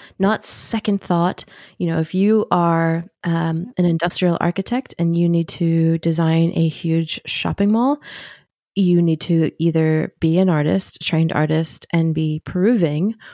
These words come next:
what you are doing to bring artistry to that space and not just stability or, um, you know, a, a proper waste, a proper, um,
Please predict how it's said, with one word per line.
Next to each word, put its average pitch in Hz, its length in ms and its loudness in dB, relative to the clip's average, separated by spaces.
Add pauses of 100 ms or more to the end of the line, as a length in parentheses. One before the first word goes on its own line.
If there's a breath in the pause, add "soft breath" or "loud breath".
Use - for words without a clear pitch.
(240 loud breath)
what 185 240 2
you 170 160 2
are 165 80 2
doing 160 380 -2
to 160 180 -6
bring 160 280 0
artistry 151 520 0
to - 220 -4
that - 180 -4
space 196 380 -2
and 151 160 0
not 147 240 0
just 135 420 -2
stability 131 840 0
or, 143 400 -2 (440 loud breath)
um, 156 420 -4 (580)
you 156 140 -2
know, 90 160 -6 (100)
a, 151 60 0 (160)
a - 60 -10
proper 151 360 -2
waste, 143 400 -2
a 165 80 2
proper, 156 600 0
um, 135 340 0